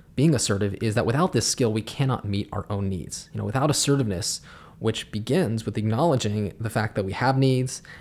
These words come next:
and then learning how to express them, we'll never be able to access the information needed to meet our needs in a timely fashion.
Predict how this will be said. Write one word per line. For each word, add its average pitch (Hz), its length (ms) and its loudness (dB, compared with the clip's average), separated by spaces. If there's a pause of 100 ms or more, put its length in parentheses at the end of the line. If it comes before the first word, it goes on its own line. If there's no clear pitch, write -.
and 104 120 -2
then 104 120 0
learning 101 220 2
how 101 100 -2
to 98 80 -2
express 110 420 -2
them, 107 160 2
we'll 104 120 0
never 123 200 2
be 120 220 -2
able 117 140 0
to 117 160 -4
access 113 480 -2
the 113 120 -2
information 104 460 0
needed 110 340 0 (140)
to - 140 -2
meet 104 200 2
our 104 120 0
needs 98 240 0
in 95 80 -2
a 92 40 -2
timely 92 280 -4
fashion. - 440 -6